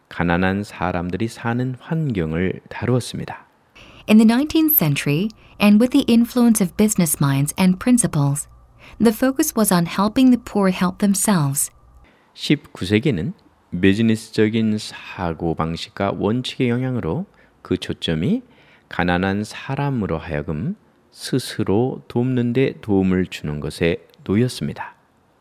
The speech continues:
Speaker 2: This progression of thinking and approach in charity work led to one conclusion. Being kind does not mean just showing kindness.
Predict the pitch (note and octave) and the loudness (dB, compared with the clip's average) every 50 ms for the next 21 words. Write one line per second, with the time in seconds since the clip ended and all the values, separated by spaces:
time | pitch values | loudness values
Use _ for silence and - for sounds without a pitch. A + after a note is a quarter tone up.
0 | _ _ _ _ _ - - _ - - - - - - G#3 A3 G#3+ - - - | _ _ _ _ _ -20 -20 _ -20 -20 -20 -10 0 2 4 4 4 2 -2 -2
1 | G3 F#3 F3+ F#3 G#3 G#3+ - - B3+ B3 A3 - - - F3+ F3+ F3+ - F#3+ F3+ | -2 0 2 0 0 0 2 4 4 4 4 2 0 2 2 2 2 2 2 2
2 | F3 - - E3+ D3+ D3 D3+ D3 - - - E3+ E3 F3+ F3+ - E3 D#3+ D3+ D3 | 2 2 2 0 2 0 0 -2 -6 -4 -2 0 0 0 0 0 0 0 0 0
3 | - - A#3+ C4 B3+ G#3 D3+ C#3 D3 C#3+ C#3+ F3 F3+ - _ - - - - - | 0 0 0 2 2 0 0 2 2 2 0 0 -4 -8 _ -20 -20 -20 -8 -2
4 | G3+ A3 A#3 B3+ B3+ - D4 B3+ G3 F#3 F#3 G3 G#3 G#3 - A3 G#3+ G#3+ - G#3+ | 0 0 0 0 0 0 0 2 4 4 4 4 4 4 6 4 4 4 4 4
5 | G#3 G3+ F#3+ - D3 C3+ C3+ C#3 - - _ - - - - - - _ - _ | 4 4 4 2 0 0 -2 -4 -8 -14 _ -20 -20 -20 -20 -20 -20 _ -20 _
6 | _ _ - F#3+ G3 A#3+ C#4 D#4+ F4+ F4 - - C4 G#3+ E3+ D3+ C#3+ D3 - - | _ _ 0 2 2 4 2 2 0 -2 0 0 2 2 4 2 2 0 -2 -8
7 | - - - - F#3+ F3+ - G3+ A3 A#3+ A#3+ - G3 G3 G3 F#3+ F#3 F3+ F#3 F3 | -14 -10 -2 0 2 4 6 6 4 4 2 2 2 4 6 6 6 6 4 2
8 | F3 - - - - - - G3+ G3+ A3 A3+ A3+ A3 - A3+ A3+ G#3+ F3+ D#3+ C#3 | 2 0 -2 -4 -2 0 0 2 4 4 4 2 2 2 2 2 2 2 2 2
9 | C3 - - - | 2 0 -2 -2